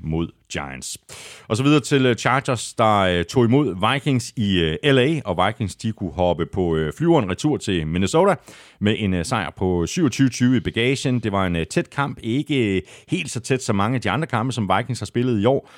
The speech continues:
Og da Chargers, de, øh, pressede på, så svarede Vikings igen og fyrede to, øh, faktisk, øh, temmelig imponerende angrebsserier af. Den ene sluttede, øh, med et, øh, touchdown til, øh, Tyler Conklin på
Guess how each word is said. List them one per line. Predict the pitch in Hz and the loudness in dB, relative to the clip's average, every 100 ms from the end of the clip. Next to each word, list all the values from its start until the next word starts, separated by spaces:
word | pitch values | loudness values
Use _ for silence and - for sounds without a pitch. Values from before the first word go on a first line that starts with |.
| - | -14
Og | - | -4
da | 107 | -2
Chargers, | - 127 143 120 | 0 -2 0 -4
de, | - 127 123 | -4 -2 2
øh, | 104 85 | 2 0
pressede | - 95 85 95 - | 0 0 0 -2 0
på, | 165 - | -2 -2
så | 123 | -10
svarede | - 107 92 82 107 | -2 0 2 2 0
Vikings | 135 110 - | 0 -4 -4
igen | 90 104 123 | -2 -2 -2
og | 104 | -4
fyrede | 107 95 85 80 - - _ | -2 2 2 0 -4 -18 _
to, | - 185 - | 2 2 2
øh, | 90 78 - | -2 -4 -6
faktisk, | 117 - - | -8 -8 -6
øh, | 113 87 | -4 -2
temmelig | - 147 139 | 0 0 0
imponerende | 92 - 110 156 107 | -2 0 -2 -2 -2
angrebsserier | 98 120 120 143 113 90 | -4 -4 -4 0 0 0
af. | 127 135 - | -2 -4 -2
Den | 101 | -4
ene | 95 120 147 | 0 0 0
sluttede, | - 113 113 104 101 92 87 | -2 -2 -2 0 0 0 0
øh, | 82 80 78 - - | 0 -2 -4 -12 -4
med | 101 104 | -2 -2
et, | 95 95 | -6 -4
øh, | 82 | -2
touchdown | - 131 117 107 | 0 0 0 -2
til, | 107 - 85 80 | -4 -2 -2 -2
øh, | 73 | -4
Tyler | 67 - 101 90 | -6 -2 -2 -2
Conklin | - 127 - 147 | -2 -2 -2 -6
på | - 135 | -6 -10